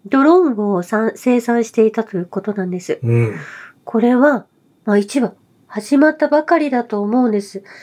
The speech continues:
Speaker 1: こういったことを聞くのは、ウクライナでは初めてなんですよね。
Speaker 2: まあ、もうそろそろ大規模デモが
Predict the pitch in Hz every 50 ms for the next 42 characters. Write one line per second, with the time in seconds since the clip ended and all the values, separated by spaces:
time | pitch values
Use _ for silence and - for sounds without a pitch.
0 | - - _ - 254 302 302 - 311 - - 311 - 320 285 247 226 - - -
1 | - 214 196 196 190 190 190 190 185 - - _ _ _ _ - 190 - 262 262
2 | 254 240 240 202 202 185 180 180 175 180 - _ _ - - 226 220 240 285 277
3 | 294 294 277 240 226 208 202 190 185 185 180 - 190 175 175 175 180 185 190 202
4 | 220 226 - _ _ _ - 151 165 170 165 151 131 - - _ _ _ _ _
5 | - 143 160 175 190 185 - 220 214 214 202 - 185 170 160 147 139 151 165 175
6 | 170 170 - 160 156 156 160 147 - - _ _ _ 160 165 160 151 131 120 123
7 | 117 113 113 110 -